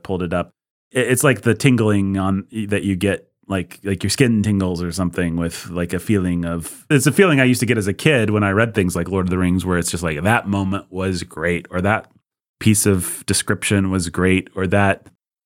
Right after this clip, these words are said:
like, oh, I'm just suddenly really excited. Like, I'm having an artistic moment. I am one with the muses. Not that I'm the writer, but it's like, I'm really entering into the flow of this. That happens to me r-, m-,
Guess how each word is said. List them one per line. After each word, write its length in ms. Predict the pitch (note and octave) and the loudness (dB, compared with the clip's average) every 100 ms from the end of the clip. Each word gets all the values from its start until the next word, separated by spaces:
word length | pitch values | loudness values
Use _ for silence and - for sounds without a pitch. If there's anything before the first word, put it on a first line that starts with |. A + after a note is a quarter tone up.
| _ | _
like, 220 | - F2+ - | -8 -6 -2
oh, 180 | B2 A#2+ | 2 4
I'm 160 | A2+ A2+ | 4 2
just 140 | G#2+ | 0
suddenly 240 | A2+ G2 | 0 0
really 260 | F#2+ G2+ F#2 | 2 0 0
excited. 480 | E2+ - - F#2+ F#2 | -2 -2 0 0 0
Like, 140 | G#2 | 0
I'm 100 | A2 | 2
having 320 | A#2 A#2+ G#2+ | 2 0 -2
an 100 | G#2 G2+ | -4 -4
artistic 680 | G2 - G#2+ - A2+ - | -4 -4 -4 -4 -6 -2
moment. 420 | A#2+ G#2+ F#2 F2+ - _ | 2 4 4 0 -4 _
I 160 | E2+ F2 | -4 -2
am 140 | E2+ | 0
one 300 | F2 F#2 F#2 | 0 2 0
with 320 | F2 F2 - - | 0 -4 -8 -10
the 160 | F#2 F#2 | -2 2
muses. 600 | G2 F#2+ F2 F2+ D#2+ - | 4 4 2 0 -2 -2
Not 180 | F2 | -2
that 100 | F#2+ E2+ | -2 0
I'm 240 | F#2 E2 | 0 0
the 100 | F2+ | 0
writer, 360 | F2 F#2+ E2+ E2+ | 2 2 2 0
but 220 | E2+ D#2+ | -2 -2
it's 160 | D#2 | -2
like, 320 | F2 D#2 - - _ _ _ _ | -4 -6 -10 -18 _ _ _ _
I'm 140 | - F#2+ | -2 4
really 380 | G2 G2+ F#2+ F#2 | 6 6 4 2
entering 240 | F2+ F#2+ | 0 0
into 160 | F2 E2+ | -2 -2
the 60 | D#2 | -2
flow 220 | F2+ F2 | -2 -2
of 60 | D#2+ | 0
this. 160 | E2+ | -2
That 180 | F#2 A#2 G2+ - | 0 0 -2 -2
happens 320 | A2 G#2 F2+ | -2 0 -2
to 60 | F2+ | 0
me 100 | F2+ | 0
r-, 200 | E2+ A2 B2 | 0 -4 -2
m-, 160 | A2 | -2